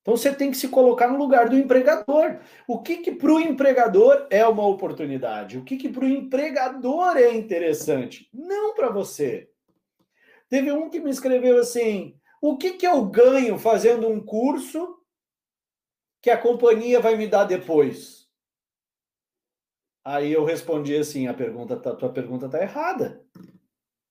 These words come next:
Porque tu tá me fazendo a pergunta como se você fosse o centro do universo. E você não é o centro do universo. Nem eu, mas no nosso universo aqui, quem que é o centro?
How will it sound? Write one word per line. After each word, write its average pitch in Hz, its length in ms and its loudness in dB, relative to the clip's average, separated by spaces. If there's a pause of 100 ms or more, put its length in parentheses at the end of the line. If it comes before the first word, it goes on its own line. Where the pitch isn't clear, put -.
(960)
Porque 156 220 -6
tu 214 180 -6
tá 247 520 0
me 190 200 0
fazendo 208 440 4
a 233 60 4
pergunta 202 520 0
como 220 180 -4
se 208 140 -8
você 226 560 0
fosse 240 300 -2
o 196 40 -2
centro 180 440 0
do 143 120 0
universo. 123 800 -4 (1160)
E 131 60 -8
você 135 300 -2
não 285 200 0
é 311 160 2
o 370 60 0
centro 226 360 0
do 160 100 -4
universo. 117 680 -4 (100)
Nem 135 280 -2
eu, 208 580 2 (520)
mas 160 340 0
no 170 180 -2
nosso 220 420 2
universo 170 520 4
aqui, 202 200 -6
quem 220 220 -2
que 254 80 0
é 226 40 4
o 202 60 2
centro? 170 460 -6